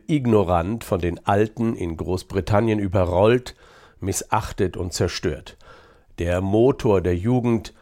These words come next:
das Neue, wurde mit der Macht der älteren Generation zum Stillstand gebracht. Der Brexit ist die Diktatur der Alten und Etablierten über die Jugend. Im Medienbereich ist Ähnliches zu beobachten.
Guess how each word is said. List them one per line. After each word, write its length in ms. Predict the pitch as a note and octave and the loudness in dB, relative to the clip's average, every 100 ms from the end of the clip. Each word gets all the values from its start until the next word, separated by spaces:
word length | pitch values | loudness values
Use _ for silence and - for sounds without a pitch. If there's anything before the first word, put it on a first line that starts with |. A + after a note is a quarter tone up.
| _ _ - | _ _ -8
das 220 | F2 - | -6 0
Neue, 540 | A2+ A2 B2 G#2+ G2 - - _ - | 4 6 6 4 0 -4 -18 _ -4
wurde 200 | G2+ G2 | -2 -2
mit 160 | F#2+ | 0
der 120 | F#2+ | 0
Macht 520 | F2+ G2+ A2 - - G2 | 2 0 -2 -6 -8 -6
der 120 | F2+ | -2
älteren 400 | G#2+ A2 F#2+ E2+ | -2 0 -2 0
Generation 680 | F2+ F2 E2+ E2+ G#2+ F#2+ | 0 0 0 -2 -2 -2
zum 200 | F#2+ D#2 | -2 -6
Stillstand 560 | - A#2 G#2+ - F#2 - | -2 0 0 2 0 0
gebracht. 560 | F2 - D2 - - - - - _ - | -8 -6 -8 -8 -18 -20 -20 -20 _ -6
Der 140 | E2 | -4
Brexit 720 | D2+ F2 A#2+ - A#2+ A2 - - _ - | -2 0 0 2 2 2 0 -20 _ -12
ist 160 | A2+ - | -8 -4
die 100 | F2+ | -2
Diktatur 540 | A#2 - A2+ - D#3 | -4 2 0 4 4
der 180 | C3 G2 | 4 4
Alten 440 | G#2+ A2 C3 G#2+ - - - | 4 2 0 -2 -8 -20 -14
und 140 | A2 G2+ | -10 -4
Etablierten 800 | G#2 A2 E2+ F2+ G2+ G#2 G2+ G2+ | 0 2 2 0 0 0 -4 -4
über 340 | A#2+ G2 F#2+ | -6 -2 -2
die 100 | E2+ | -2
Jugend. 520 | E2+ A#2 E2+ D#2 - - _ _ _ - | -2 0 0 -6 -14 -20 _ _ _ -10
Im 340 | - B2 B2+ A#2 | 0 2 0 -2
Medienbereich 840 | B2+ C#3+ D#3+ E3 C3+ G#2+ G#2 B2 - - - | 0 2 4 4 4 6 4 2 -6 -20 -8
ist 260 | A2+ - | -8 -4
Ähnliches 540 | - A#2+ C3 A#2+ B2 - | 0 2 2 0 -2 -4
zu 180 | - A2 | -4 0
beobachten. 640 | A2+ G2+ F2+ D2+ - C#2+ | 0 2 0 -2 -6 -14